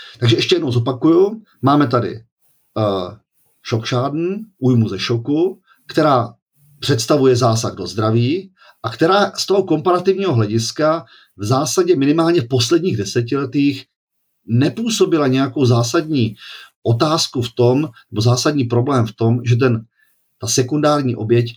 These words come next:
má právo, má nároky ze zásahu do zdraví, do svého vlastního zdraví. To znamená,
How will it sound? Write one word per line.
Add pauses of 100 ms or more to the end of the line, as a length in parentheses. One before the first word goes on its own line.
(100)
má
právo,
má
nároky
ze (120)
zásahu
do
zdraví,
do
svého
vlastního
zdraví.
To
znamená,